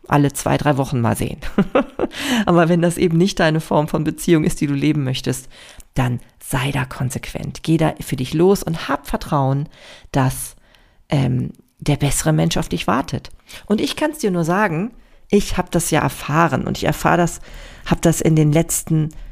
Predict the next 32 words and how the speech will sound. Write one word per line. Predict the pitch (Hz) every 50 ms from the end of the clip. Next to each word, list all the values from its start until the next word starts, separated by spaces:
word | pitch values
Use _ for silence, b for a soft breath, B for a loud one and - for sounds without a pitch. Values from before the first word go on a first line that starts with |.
| B B B B B B
äh, | 160 151
Beziehungsanfängen | 147 151 151 - - - - 208 214 254 277 285 302 285 - - - - - - _ _ - - 160 175 214 254 277 - - 277 262 262 254 240
erfahren | - 247 - - - 220 220 240 269 254
und | - 180 165 143
jetzt | 143 135 170 196 226 - - - -
in | - 165 160
meiner | 160 160 156 156 147 143 139 139 135 B B B B B B B
Beziehung, | B 160 151 - - - 170 175 165 151
die | 143 147
ich | 143 - -
jetzt | 170 220 - - - -
lebe | 156 147 143 139 160 135
seit | 131 139 127 127 -
einigen | - 131 131 131 131 117 123 127 117
Wochen, | 110 110 - 151 170 214 240 - b b b b b b b b b b b b -
erlebe | - 139 135 127 131 139 156 156 160
ich, | 139 - -
wie | 147 135
schön | - - - - - - 156 156 175 196 208 208 196 165
das | 139 123 117 - -
ist, | - - 151 - - - - - - -
auch | 139 135 127
jemand, | 139 160 175 170 156 147 - - -
auf | 147 - -
jemanden | - 170 156 - - 147
zu | - - -
treffen, | - - - 147 165 - - 147 - B B B B B B B -
der | 175 165
sich | - 170 160 - -
wirklich | - 226 247 247 240 233 - -
einlassen | - - 220 226 196 139 117 - - - 170
kann. | - - - - -